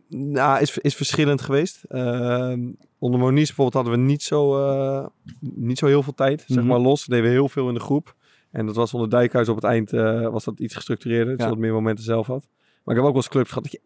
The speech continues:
Speaker 1: echt lang inderdaad keeperstraining had, iedere dag.
Speaker 2: Ja.
Speaker 1: En dat je dan bijvoorbeeld een half uurtje even bij de groep was. Maar
Speaker 2: Ja. En ze doen bij, meestal bij ons vaak is een eigen krachtprogramma, zo'n eigen warming-up. Ze zijn soms eindeloos met z'n drieën en de keeperstrainer, eh,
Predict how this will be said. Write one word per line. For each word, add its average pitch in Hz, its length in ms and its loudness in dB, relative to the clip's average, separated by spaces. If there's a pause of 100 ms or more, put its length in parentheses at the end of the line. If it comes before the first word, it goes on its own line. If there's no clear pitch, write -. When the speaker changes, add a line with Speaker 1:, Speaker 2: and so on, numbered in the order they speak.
Speaker 1:
echt - 360 -4
lang 127 220 2
inderdaad 117 440 0 (100)
keeperstraining 127 560 -2
had, 131 140 -6
iedere 117 200 -4
dag. 131 300 -6
Speaker 2:
Ja. 117 260 -6 (120)
Speaker 1:
En - 100 -4
dat 110 100 0
je 120 60 -2
dan 117 160 2
bijvoorbeeld 117 260 0
een 113 60 4
half 120 160 2
uurtje 120 200 0
even 123 120 -8
bij 110 100 0
de 104 60 -2
groep 120 200 -8
was. 131 140 -8
Maar 123 160 -8
Speaker 2:
Ja. 120 120 -4 (320)
En 143 80 -6
ze 151 100 -8
doen 147 140 4
bij, 123 260 2
meestal 127 380 0
bij 120 140 2
ons 127 160 -4
vaak 120 260 -4
is 107 140 -12
een 104 160 -8
eigen 110 320 -8
krachtprogramma, 113 760 -4 (160)
zo'n 123 200 -4
eigen 120 320 -4
warming-up. 110 540 0
Ze 113 100 -4
zijn 110 140 -2
soms 113 160 -6
eindeloos 123 440 2
met 120 120 0
z'n 120 100 -6
drieën 120 300 2
en 117 60 2
de 117 60 -2
keeperstrainer, 120 720 -4
eh, 123 60 -2